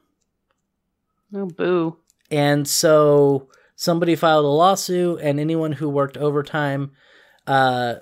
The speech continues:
Speaker 2: in that period of time now gets anywhere, but, like, they, they figure it out based on how many hours you worked. But, uh, my friend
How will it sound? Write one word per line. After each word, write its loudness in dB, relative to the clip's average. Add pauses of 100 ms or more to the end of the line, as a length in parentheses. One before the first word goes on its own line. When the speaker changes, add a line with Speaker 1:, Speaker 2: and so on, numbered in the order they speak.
(320)
Speaker 2:
in 2
that 0
period 2
of -2
time -4
now 0
gets -4 (420)
anywhere, 0
but, -6 (120)
like, -2
they, 2
they 2
figure 0
it 4
out 2
based -4
on -4
how -4
many -8
hours -2
you -8
worked. -6 (480)
But, 2
uh, -4
my -4
friend -2